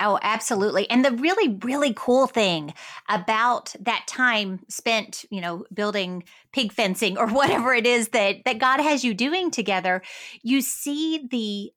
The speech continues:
incredible wisdom of his plan of putting families together,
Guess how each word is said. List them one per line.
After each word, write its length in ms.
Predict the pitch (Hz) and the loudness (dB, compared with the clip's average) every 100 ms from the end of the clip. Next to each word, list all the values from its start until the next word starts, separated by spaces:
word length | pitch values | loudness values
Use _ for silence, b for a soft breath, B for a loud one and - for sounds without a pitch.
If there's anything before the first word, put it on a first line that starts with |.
| - | -2
incredible 680 | 226 220 - 262 269 254 196 | -2 -2 -2 0 0 -2 -2
wisdom 540 | 202 196 190 175 175 | -2 -2 0 -2 0
of 160 | 175 175 | -4 -4
his 240 | - 196 | -4 -6
plan 380 | - - 208 202 | -6 -6 -2 -2
of 100 | 170 | -2
putting 240 | - 202 175 | -2 -4 -4
families 440 | 180 185 190 190 | -6 -6 -6 -6
together, 480 | - 175 170 180 226 | -6 -4 -2 -2 -2